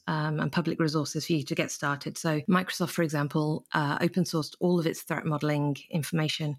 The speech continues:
about eight to ten years ago. Um, so they've got one called Stride that can help prompt you on those questions, and that prompts you in thinking about impersonation and spoofing and what can you tamper with in the architecture.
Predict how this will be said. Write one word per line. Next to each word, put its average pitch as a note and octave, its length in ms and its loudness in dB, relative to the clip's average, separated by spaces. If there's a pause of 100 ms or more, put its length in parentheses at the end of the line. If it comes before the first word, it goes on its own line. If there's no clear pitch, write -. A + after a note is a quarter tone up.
(100)
about G#3 320 2 (140)
eight D3+ 180 0
to - 80 -14
ten D3+ 180 0
years D3+ 220 2
ago. D3 280 0
Um, E3+ 280 2
so E3+ 220 0
they've E3+ 180 2
got D3 160 -2
one D3+ 160 0
called D3+ 220 -6
Stride F3+ 480 2 (160)
that - 160 0
can D#3+ 160 0
help D#3 300 0 (120)
prompt - 400 2
you D#3+ 160 4
on D3+ 80 4
those C#3+ 160 2
questions, A#3 600 0
and G#3 100 6
that A#3+ 120 -2
prompts G#3 280 2
you F#3 80 4
in E3 80 4
thinking E3+ 220 4
about D3+ 240 2 (140)
impersonation D#3+ 1120 2
and D3+ 160 0
spoofing D#3+ 880 2
and D3+ 360 0
what F3+ 160 0
can - 140 4
you E3+ 80 2
tamper F#3 460 2
with D3 260 2
in D3 160 2
the D3 140 2
architecture. - 600 -6